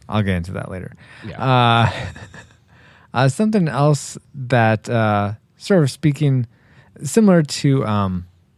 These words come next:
Speaker 1: the opening scene, this sort of plays into that. I thought it was kind of funny that Andy, who is played by, um, Emilio Estevez and is the wrestler or the jock of the f-, five stereotypes,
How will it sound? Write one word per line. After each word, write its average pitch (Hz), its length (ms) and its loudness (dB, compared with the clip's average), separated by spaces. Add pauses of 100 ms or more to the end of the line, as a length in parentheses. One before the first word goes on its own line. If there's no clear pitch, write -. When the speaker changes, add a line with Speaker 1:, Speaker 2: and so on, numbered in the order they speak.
(400)
Speaker 1:
the 95 120 -2
opening 123 360 2
scene, 98 520 -2 (1160)
this 127 140 0
sort 131 220 2
of 101 120 -4
plays 113 280 2
into 107 180 0
that. 87 300 -4 (300)
I 156 140 2
thought 185 200 4
it 156 40 6
was 151 140 4
kind 175 340 4
of 180 100 6
funny 107 520 0
that 107 340 0
Andy, 120 440 2
who 110 120 0
is 101 140 -2
played 95 260 -4
by, 90 320 0
um, 92 280 0
Emilio 104 340 2
Estevez 90 600 0
and 90 120 -4
is 85 160 -6
the 92 100 -2
wrestler 87 600 -4 (360)
or 101 80 0
the 95 80 -2
jock 90 560 -2 (280)
of 87 320 -4
the 85 140 0
f-, - 260 -10 (160)
five 87 360 -2
stereotypes, 90 680 -2